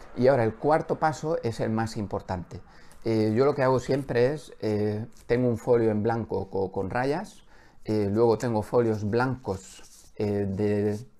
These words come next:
noventa gramos de, de espesor. Normalmente los que compráis,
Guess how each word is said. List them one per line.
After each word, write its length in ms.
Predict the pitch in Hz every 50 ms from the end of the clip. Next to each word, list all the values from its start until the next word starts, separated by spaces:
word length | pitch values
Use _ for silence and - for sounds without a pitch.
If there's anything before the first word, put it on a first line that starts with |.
| - - -
noventa 580 | 113 110 110 110 107 120 131 127 127 120 107
gramos 440 | 101 113 127 131 117 101 90 113 107
de, 300 | 101 101 98 98 98 98 -
de 160 | 107 101 104
espesor. 600 | 101 - - - 101 - - 131 160 185 - -
Normalmente 880 | - 110 104 104 107 107 110 117 123 123 120 113 - 104 104 90 - - -
los 520 | 92 104 107 104 104 104 101 92 - - -
que 160 | - 104 -
compráis, 680 | - 101 101 - - 120 120 113 101 - - - -